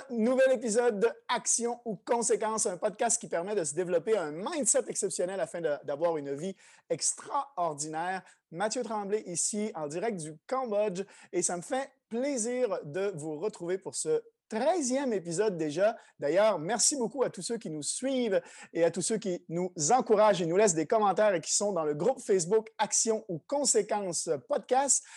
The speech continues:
Eh bien, aujourd'hui, on va parler des haters. C'est quoi les haters ? En fait, quand on se lance dans une nouvelle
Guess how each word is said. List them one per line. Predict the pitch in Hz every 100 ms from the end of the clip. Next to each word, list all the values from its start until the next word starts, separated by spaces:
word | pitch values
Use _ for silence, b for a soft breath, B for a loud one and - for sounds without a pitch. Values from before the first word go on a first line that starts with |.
| B B
Eh | -
bien, | 220 285 - _ - B B B
aujourd'hui, | 311 320 269 202 302
on | 208
va | 208
parler | 220 156 175 226
des | 160 180 190 _ - 170
haters. | 208 208 175 151 127 - - -
C'est | - 220
quoi | 311
les | 302 254 226
haters ? | 226 294 262 -
En | 208
fait, | 214 330 -
quand | 262 247
on | 202
se | 190
lance | 180 202 247 220
dans | 151 156
une | 147 156 165
nouvelle | 226 214 175